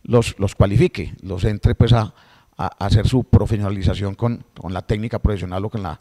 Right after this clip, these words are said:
con el ciclo tecnológico. Y se han llevado, de alguna manera, con todo lo que nosotros hoy ofertamos, una gran calidad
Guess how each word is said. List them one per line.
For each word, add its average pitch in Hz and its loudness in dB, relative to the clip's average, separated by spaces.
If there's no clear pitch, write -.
con 95 -6
el 87 -6
ciclo - -2
tecnológico. 98 -2
Y 139 8
se - 10
han 151 6
llevado, 185 6
de 90 -4
alguna 127 -2
manera, 143 2
con 110 -2
todo 123 -4
lo 143 -2
que 123 -6
nosotros 110 -6
hoy 139 0
ofertamos, 117 -2
una 120 -2
gran 120 -2
calidad 110 -2